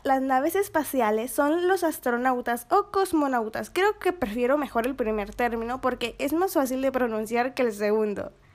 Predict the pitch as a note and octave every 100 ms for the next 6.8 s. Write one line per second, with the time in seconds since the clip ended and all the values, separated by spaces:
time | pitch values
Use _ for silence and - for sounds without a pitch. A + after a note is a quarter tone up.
0 | - - - A#3+ A#3 A#3 A3 F3+ F#3+ -
1 | - - - - - E4 A4 A#4+ E4 C4+
2 | A#3+ C4 B3 A#3 A3 A3+ B3+ - C#4+ C#4
3 | C#4+ C#4 - D#4+ E4 E4 D#4+ D#4 D4 D4
4 | D4 D4+ G#4 F4 B3+ G#3+ C4 C#4+ C#4 C#4
5 | C#4 C4+ C4+ B3 B3 C#4+ F4 F4+ C#4 B3+
6 | A#3+ A#3 A3+ C4+ F4+ A#3 - F3